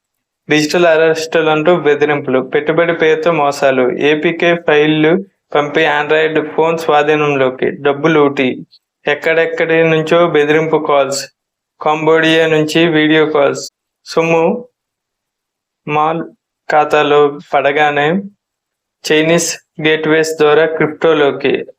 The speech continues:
అక్కడి నుంచి ఇతర ఖాతాలకు మళ్లించి విత్‌డ్రా. పోటెత్తుతున్న లోటు, ప్రమాదంలో రాష్ట్ర ఆర్థిక పరిస్థితి. కట్టలు తెంచుకుంటున్న రెవెన్యూ లోటు. రెండు వేల ఇరవై ఐదు ఇరవై ఆరులో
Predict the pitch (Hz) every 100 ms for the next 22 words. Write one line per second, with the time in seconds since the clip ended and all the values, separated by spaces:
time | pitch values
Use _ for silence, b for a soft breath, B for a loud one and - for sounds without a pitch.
0 | - 156 165 160 165 170 170 170 165 160
1 | 160 156 156 151 151 180 180 151 147 156
2 | 156 190 156 151 147 127 123 - - _
3 | _ _ _ _ _ _ _ _ _ _
4 | _ _ _ _ _ _ _ _ _ _
5 | _ 160 165 175 165 170 165 165 165 170
6 | 151 151 151 139 151 147 160 165 160 170
7 | 156 151 - 147 143 143 151 151 147 135
8 | 135 - 123 113 95 _ _ _ _ _
9 | _ _ _ _ _ _ _ _ _ _
10 | _ _ _ - 160 180 175 170 165 -
11 | 160 165 165 160 151 156 160 151 143 135
12 | 135 139 143 165 170 156 165 160 160 151
13 | 151 156 151 147 139 139 135